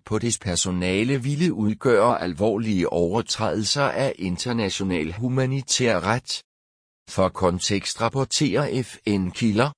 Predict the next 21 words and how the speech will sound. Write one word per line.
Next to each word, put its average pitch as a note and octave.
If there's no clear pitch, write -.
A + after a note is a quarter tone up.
at B2
mellem G#2
oktober A#2+
to D#3
tusind G#2+
og E2+
treogtyve A#2
og C#3
slutningen D#3
af D3
to F#2
tusind G2+
og F2
femogtyve A2
blev A#2+
mere B2
end B2
et C#3+
hundrede F#2+
og F2
halvfems F#2